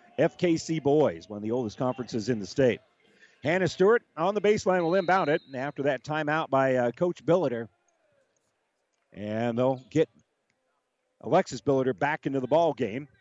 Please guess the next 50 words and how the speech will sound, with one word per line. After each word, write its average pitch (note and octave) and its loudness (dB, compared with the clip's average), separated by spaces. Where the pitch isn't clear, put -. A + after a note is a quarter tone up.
She's C3 -12
got B2+ -2
three D3 -4
fouls, C#3+ 0
but A#2 -12
they're C#3 0
gonna C#3 -2
get C3+ 2
her C3+ 4
out C3 2
here C3 -2
on B2 -4
the B2 0
offensive A#2+ -4
end. A2 -2
She's D3 -6
dribbling C3 0
top D3+ 2
of D3 -8
the C3 -2
circle, D3 -2
picked - -2
up E3 -2
by C3+ 2
Belle C3+ 0
Pates. C#3 -2
And A2+ -6
she'll C#3 -2
use C#3+ 4
up C#3 0
her C3+ -2
dribble. C3+ 0
Bounce C#3+ -4
here D3 0
right C#3 -2
side D#3 0
for C#3 -4
Stewart. F3 2
Lob C3 -2
pass D#3 0
for D3 -4
Billiter, F3 2
and D#3 -4
they C#3 -4
can't F3 -4
make D#3+ -2
the C#3 -4
connection. D3 -2
It A#2+ -2
is C3 2